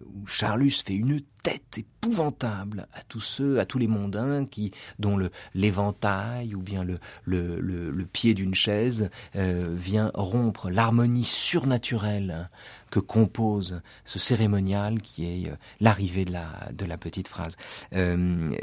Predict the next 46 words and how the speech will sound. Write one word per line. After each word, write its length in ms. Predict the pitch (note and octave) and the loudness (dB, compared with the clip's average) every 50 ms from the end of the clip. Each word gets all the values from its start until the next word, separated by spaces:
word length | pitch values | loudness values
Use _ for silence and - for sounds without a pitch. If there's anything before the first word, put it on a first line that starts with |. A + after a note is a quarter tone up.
| G1+ - - G#1+ G#1+ A#1 A#1+ A#1 G#1+ G1+ - | -6 -6 -6 -6 -6 -6 -6 -8 -8 -8 -4
il 80 | - | 0
y 40 | A2+ | 0
a, 80 | A#2+ G2+ | 2 2
il 60 | G2 | 4
y 20 | A#2+ | 2
a 80 | A#2+ | 2
un 60 | A#2 | 2
passage 240 | A2+ A#2+ - C3 - | 0 0 -2 -4 -4
comme 120 | - G#2+ G2 | -4 -4 -2
ça 140 | - A2 | -2 -2
dans, 340 | G#2 G2+ F#2+ F#2+ F2+ E2+ E2+ D2 | -2 -2 -2 -2 -2 -4 -6 -6
dans, 420 | C#2 - F2+ F2 F2 E2+ F2 F2+ | -6 -6 -6 -6 -6 -6 -6 -6
quelque 240 | F#2 - G2+ G2 G#2 | -4 -4 -2 -2 0
part 140 | - G#2+ G#2 | 0 0 -2
dans 100 | G2 F#2+ | 0 -2
L'Inachevé 460 | F#2 F#2+ F#2+ F#2 - G#2+ G2 G#2+ A2 | -2 -2 -2 -2 -4 -4 -2 -4 -4
de 240 | F#2+ F#2+ F#2 F#2 F2+ | -4 -4 -4 -4 -4
Jean 100 | F2+ F#2 | -6 -6
Kelevitch 400 | F2+ F#2 F2+ F2 F#2+ F#2+ - - | -6 -6 -6 -4 -4 -6 -6 -6
où 60 | F2 | -8
il 100 | F2 F2 | -8 -6
dit, 200 | E2+ F#2+ G2 F#2 | -6 -4 -4 -4
euh, 40 | E2 - - - - - - - - - | -6 -8 -10 -14 -14 -14 -14 -18 -20 -6
quand 120 | - - G2 | 0 4 4
le 120 | G2+ G2 | 4 6
conférencier 560 | - G#2+ G2+ - G#2 F#2 G#2 G#2 - - B2+ | 4 2 2 2 2 2 2 0 0 -2 -2
a 80 | A2 G2+ | 0 0
enfin 240 | G#2 F#2+ - A2 G#2 | -2 0 0 -2 0
terminé 360 | - G2 F#2+ G2 G2 G#2+ G#2+ | 0 0 -2 0 0 -2 -4
son 220 | - - F2+ F#2+ | -4 -4 -2 0
interminable 760 | G2+ G#2 F#2+ G#2+ G2+ G2+ G2+ G2 G2 F#2+ F#2 F2+ - - - | 0 0 2 2 2 2 2 2 2 0 0 -2 -2 -4 -4
conférence 480 | - - F2 - F#2 F2+ F#2 F#2+ F2 - | -4 -4 -4 -2 -2 0 0 0 0 -2
sur 180 | - - - E2 | -4 -8 -8 -6
Debussy 580 | F2 F2 E2+ F#2+ F#2+ - - - D#3+ E3+ F3+ - - - - - - - - - - | -6 -4 -4 -2 -2 0 0 4 4 4 2 2 -4 -14 -14 -16 -20 -20 -20 -10 -2
et 100 | - G#2 | -2 0
que 100 | - G2 | 0 2
Debussy 480 | F2 G#2 G2+ F2 F#2+ F#2 - - - F#2+ | 2 2 2 2 2 -2 -2 0 0 2
lui-même 480 | F2+ F#2+ G#2 G#2+ A#2 A#2 G#2+ G2 F#2 F2+ - - - - - - | 4 6 6 8 8 8 6 4 2 0 -4 -14 -20 -20 -16 -2
prend 160 | - G#2 F#2+ - - | 0 0 0 0 -2
à 80 | F#2+ F2+ | -2 -2
son 220 | - - G2 F#2+ | 0 2 2 0
tour 380 | - - - A#2+ A2 F#2 - - | 0 0 -2 -2 -2 -2 -4 -6
possession 600 | - F#2+ F2 - - F2 - - - - G2 F#2 | -6 -6 -6 -4 -4 -6 -6 -6 -6 -4 -4 -4
de 120 | E2+ F2+ | -4 -6
l'espace 580 | E2+ E2+ E2 - - - E2 E2+ - - - - | -6 -4 -6 -6 -6 -6 -8 -8 -8 -10 -4 -2
sonore, 500 | G2 G2+ A2 A#2 A2+ A2 G#2 F#2 - | 0 2 4 4 4 4 2 0 -2